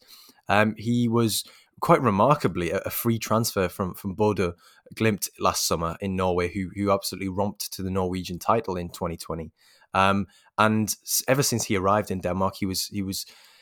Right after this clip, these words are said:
he absolutely blew away the competition in Denmark's under nineteen league. I think he scored eight goals in eleven games,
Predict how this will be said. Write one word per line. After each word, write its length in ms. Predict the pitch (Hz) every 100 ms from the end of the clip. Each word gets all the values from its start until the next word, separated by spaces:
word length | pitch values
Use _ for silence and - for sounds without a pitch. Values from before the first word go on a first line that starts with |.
| _
he 180 | - 101
absolutely 400 | 151 - - 104
blew 320 | 90 107 101
away 220 | 95 117
the 80 | 143
competition 580 | 117 92 90 - - 95
in 120 | 87
Denmark's 440 | 92 90 90 87 107
under 200 | 98 90
nineteen 480 | 87 87 95 92
league. 200 | 92 98
I 40 | 101
think 200 | 104 95
he 100 | -
scored 280 | - 95 -
eight 280 | 107 110 107
goals 340 | 104 104 104
in 100 | 101
eleven 340 | 95 98 95 92
games, 480 | 107 113 117 117